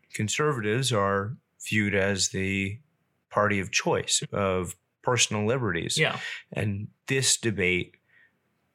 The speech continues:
Speaker 1: party lines are very much drawn in opposition to what would philosophically be considered the position of each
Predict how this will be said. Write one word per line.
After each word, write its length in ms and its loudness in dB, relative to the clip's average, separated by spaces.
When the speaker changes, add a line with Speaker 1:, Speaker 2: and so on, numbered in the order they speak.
Speaker 1:
party 300 2
lines 480 0
are 520 2
very 240 2
much 340 -2
drawn 600 0
in 180 0
opposition 840 0
to 640 0
what 440 0
would 640 0
philosophically 1160 0
be 120 2
considered 840 2
the 380 0
position 520 0
of 120 -2
each 480 0